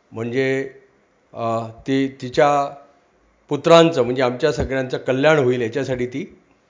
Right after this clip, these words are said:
गजगौरी व्रत करेल." तेव्हा नारद म्हणाले की, "अरे काय तुम्ही, तू,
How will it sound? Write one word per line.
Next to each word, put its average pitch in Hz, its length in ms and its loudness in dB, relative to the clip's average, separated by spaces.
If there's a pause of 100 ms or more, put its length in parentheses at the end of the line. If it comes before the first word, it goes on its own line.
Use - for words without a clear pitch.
(120)
गजगौरी 123 400 0
व्रत 120 300 -4
करेल." 80 280 -8 (1160)
तेव्हा 180 640 2
नारद 139 400 0
म्हणाले 165 380 2
की, 170 140 -4
"अरे 147 240 0
काय 156 400 0
तुम्ही, 123 440 -4 (1120)
तू, 180 440 4